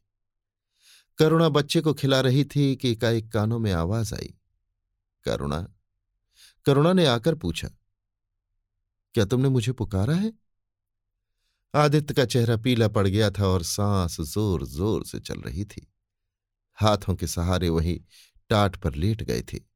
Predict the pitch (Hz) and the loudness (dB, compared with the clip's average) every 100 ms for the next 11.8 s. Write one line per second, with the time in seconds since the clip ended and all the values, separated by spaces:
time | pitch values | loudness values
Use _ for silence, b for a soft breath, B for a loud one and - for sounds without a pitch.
0 | _ _ b b b - 156 160 165 165 | _ _ b b b 0 2 4 4 2
1 | 151 160 151 127 143 143 135 117 151 143 | 2 2 2 4 4 2 2 2 2 2
2 | 139 113 104 143 151 104 - - _ _ | 0 2 2 2 2 0 -4 -8 _ _
3 | _ _ _ _ _ _ 107 110 92 80 | _ _ _ _ _ _ -2 0 0 -2
4 | _ _ b b _ - 123 147 165 160 | _ _ b b _ 0 0 2 0 2
5 | 180 120 113 127 165 147 120 135 190 139 | 2 4 2 0 -2 0 2 2 2 0
6 | - - _ _ _ _ _ _ _ _ | -4 -14 _ _ _ _ _ _ _ _
7 | _ _ - 127 123 104 117 110 107 110 | _ _ 0 2 2 0 2 4 4 2
8 | 98 - 98 - 101 90 73 - - 69 | -2 -4 -4 -2 -4 -4 -6 -8 -6 -4
9 | 76 87 78 - - - 57 - - _ | -2 -2 -6 -12 -14 -16 -14 -14 -18 _
10 | _ _ _ _ _ _ _ _ - 98 | _ _ _ _ _ _ _ _ -4 2
11 | 120 117 - 107 71 73 80 | 2 2 -4 -4 -4 -4 -4